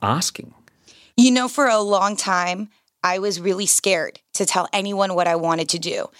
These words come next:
Speaker 2: I didn't let anyone listen to an air check for probably a good year. I made a bunch, but never let anyone listen to them because I was so afraid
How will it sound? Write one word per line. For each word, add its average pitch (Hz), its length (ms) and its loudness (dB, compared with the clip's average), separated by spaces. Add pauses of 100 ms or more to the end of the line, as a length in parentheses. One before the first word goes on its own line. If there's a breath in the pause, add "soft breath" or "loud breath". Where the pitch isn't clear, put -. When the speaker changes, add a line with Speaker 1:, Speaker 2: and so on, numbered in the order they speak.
(200 loud breath)
Speaker 2:
I 208 100 0
didn't 269 180 -6
let 233 180 0
anyone 220 400 -4
listen 202 280 0
to 202 140 -2
an 190 100 -2
air 175 200 0
check 233 380 0 (280 soft breath)
for 196 340 0
probably 233 680 -2
a 202 80 0
good 190 320 -2
year. 170 420 -4
I 190 140 -2
made 202 240 -2
a 208 40 -4
bunch, 185 460 -2
but 190 120 -4
never 202 440 -2
let 208 220 -2
anyone 185 460 -4
listen 208 280 2
to 196 120 -2
them 185 140 -2
because 180 260 -2
I 180 100 2
was 180 140 -4
so 196 320 0
afraid 196 520 -2